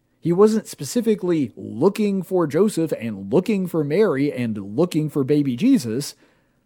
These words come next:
He was just trying to destroy everybody because he didn't know where they were. And so it really didn't matter where they fled to.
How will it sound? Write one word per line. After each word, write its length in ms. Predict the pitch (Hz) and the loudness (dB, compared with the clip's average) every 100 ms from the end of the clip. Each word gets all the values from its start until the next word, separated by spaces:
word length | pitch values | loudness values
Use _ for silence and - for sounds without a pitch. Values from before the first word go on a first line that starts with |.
| _ _ _ | _ _ _
He 180 | - 233 | 0 4
was 200 | 240 160 | 4 2
just 220 | 185 - | -4 -2
trying 260 | 208 208 180 | 0 2 0
to 80 | |
destroy 400 | 151 147 175 160 | -2 -2 4 4
everybody 680 | 147 240 233 170 135 131 143 | 6 4 4 0 0 0 0
because 280 | 147 139 131 | 0 -2 0
he 100 | 147 | 0
didn't 260 | 175 160 139 | 0 -2 0
know 140 | 147 | 0
where 260 | 131 135 139 | 2 0 0
they 160 | 131 | 0
were. 480 | 120 233 165 - - _ _ _ _ _ _ _ _ - | 4 4 4 -2 -20 _ _ _ _ _ _ _ _ -6
And 140 | 175 | -2
so 260 | 196 190 175 | 2 4 4
it 100 | 143 | 2
really 260 | 175 311 269 | 0 2 0
didn't 200 | - 143 | -2 -2
matter 240 | 214 285 | 0 2
where 180 | 175 135 | 2 2
they 160 | 127 | 0
fled 300 | 123 135 120 | -2 -2 -2
to. 280 | 110 107 95 | -4 -10 -12